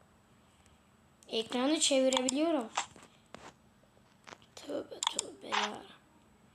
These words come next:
Ne oluyor? Tak, tak, tak, tak, tak, tak.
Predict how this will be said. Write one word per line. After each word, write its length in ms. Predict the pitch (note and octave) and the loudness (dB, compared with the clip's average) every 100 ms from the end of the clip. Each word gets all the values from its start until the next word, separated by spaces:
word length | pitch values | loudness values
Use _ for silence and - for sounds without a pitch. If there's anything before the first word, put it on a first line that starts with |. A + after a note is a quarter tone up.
| - - - - - - | -20 -20 -20 -20 -20 -8
Ne 60 | A3+ | -2
oluyor? 540 | C4+ C4 C4 D4+ D#4 - - - - - - - - - - - - - - - - - - - | 0 0 -2 -6 -8 -4 -2 0 -2 -6 -20 -14 -12 -12 -14 -6 0 0 -2 -16 -18 -10 -10 -10
Tak, 180 | G3+ - | -14 -8
tak, 200 | A3 - | -6 -4
tak, 140 | A#3 - | -6 -4
tak, 100 | A#3 | 2
tak, 220 | - - - | 6 6 6
tak. 120 | - | 4